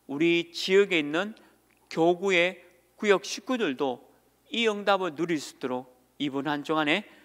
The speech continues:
전달해 주시고, 매일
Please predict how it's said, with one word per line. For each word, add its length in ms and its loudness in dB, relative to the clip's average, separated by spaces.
전달해 1000 -2
주시고, 580 -6
매일 680 8